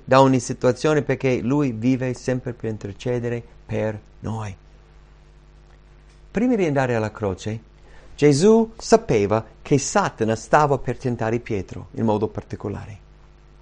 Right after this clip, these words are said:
E prima che Satana ha prega-, ha potuto tentare Pietro, Cristo aveva già pregato per Pietro. Prima, non dopo.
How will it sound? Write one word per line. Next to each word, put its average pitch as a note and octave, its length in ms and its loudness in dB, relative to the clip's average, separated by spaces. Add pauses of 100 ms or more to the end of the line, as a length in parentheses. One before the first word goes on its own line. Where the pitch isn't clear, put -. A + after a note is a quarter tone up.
(680)
E E3 140 6
prima B3+ 680 2
che C#3+ 160 0
Satana F#3+ 580 2
ha D3 160 4
prega-, D#3 560 6
ha C3+ 140 6
potuto D3 640 0 (300)
tentare C3+ 500 2 (440)
Pietro, A#2 520 0 (200)
Cristo F3 340 0
aveva A2+ 220 4
già A#2+ 180 0
pregato G#2+ 580 -4 (220)
per G2+ 220 -4
Pietro. F#2+ 540 -10 (1800)
Prima, C#3 300 -4 (200)
non G#3+ 180 6
dopo. - 360 -10